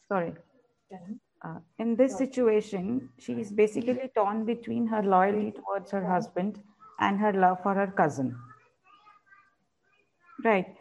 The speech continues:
So there has to be some scope for emotions and her, she herself exploring, you know, her own, uh, uh, emotions regarding those two. So we need to go to, go into the flashback.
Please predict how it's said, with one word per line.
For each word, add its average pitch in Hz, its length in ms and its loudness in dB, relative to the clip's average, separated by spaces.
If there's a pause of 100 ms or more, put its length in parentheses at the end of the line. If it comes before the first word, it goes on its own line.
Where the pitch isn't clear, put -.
(100)
So 277 200 2
there 269 220 4
has 269 240 2
to 302 100 0
be 285 120 4
some 262 300 4
scope 262 400 2
for 254 320 4
emotions 226 800 0
and 208 200 -2
her, 208 300 0 (180)
she 247 440 0
herself 214 560 0
exploring, 208 840 -2 (1000)
you 185 80 -4
know, 202 200 -2 (1040)
her 185 280 4
own, 196 380 0
uh, 170 360 4 (200)
uh, 160 280 -4
emotions 175 760 -6 (480)
regarding 165 600 2
those 160 240 -2
two. 160 280 -2 (300)
So 233 400 0
we 226 100 -2
need 247 220 0
to 247 60 2
go 202 180 0
to, 190 180 -4 (380)
go 190 140 0
into 196 200 0
the 180 100 0
flashback. 185 640 0